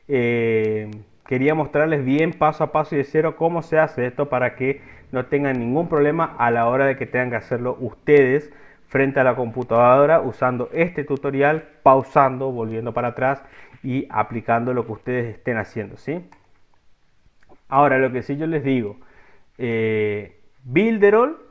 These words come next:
solo permite una tienda por cuenta, ¿sí? Pero, ven, acá ya quedó editado, ¿ven? Computadora portátil, producto simple, conjunto de atributos de, de fábrica, ¿sí? Acá ya está el precio,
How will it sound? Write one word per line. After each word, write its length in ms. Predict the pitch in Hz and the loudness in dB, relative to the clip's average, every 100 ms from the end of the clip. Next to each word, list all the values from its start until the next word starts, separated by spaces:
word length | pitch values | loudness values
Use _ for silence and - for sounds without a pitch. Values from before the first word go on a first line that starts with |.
| _ | _
solo 320 | - 147 170 | -2 2 2
permite 480 | 160 143 151 165 180 | 2 0 0 0 -2
una 380 | 139 147 165 156 | 0 -2 -2 -2
tienda 560 | 170 160 156 160 208 - - _ _ _ | 0 0 2 0 0 -6 -20 _ _ _
por 300 | 131 147 151 | 2 2 2
cuenta, 520 | 156 175 170 127 104 - | 6 6 6 0 -12 -12
¿sí? 420 | - 120 143 139 - - | -8 -6 -8 -12 -20 -2
Pero, 560 | 131 143 131 131 160 - _ - _ _ - | 6 8 8 4 0 -8 _ -20 _ _ -6
ven, 260 | 131 156 143 | 0 0 -2
acá 220 | 113 139 | 2 4
ya 100 | 147 | 4
quedó 140 | 135 | 2
editado, 320 | 127 120 110 | 0 -2 -4
¿ven? 180 | 123 175 - - _ _ | -4 -6 -12 -20 _ _
Computadora 580 | 117 117 117 110 107 104 | -8 -8 -10 -6 -6 -6
portátil, 840 | 110 - 196 196 208 214 226 202 _ | -8 0 2 2 0 -2 -2 -8 _
producto 380 | - 117 110 - | -2 0 0 -6
simple, 640 | - 208 214 190 190 190 - - _ - | -4 -2 -2 -2 -2 -4 -6 -20 _ -8
conjunto 400 | 127 123 123 120 | -8 -8 -4 -4
de 60 | |
atributos 360 | 113 120 123 110 | -2 -4 -2 -2
de, 200 | 113 - | -2 -4
de 160 | - 117 | -6 -4
fábrica, 800 | - 190 190 185 190 202 226 - _ _ - | 4 4 4 0 0 0 0 -8 _ _ -16
¿sí? 380 | - 151 196 - - _ - | -8 -8 -8 -16 -20 _ -18
Acá 220 | - 120 120 | -10 -2 -2
ya 60 | |
está 120 | 117 | 0
el 80 | 120 | -6
precio, 540 | - 196 190 202 202 | 0 2 2 0 -2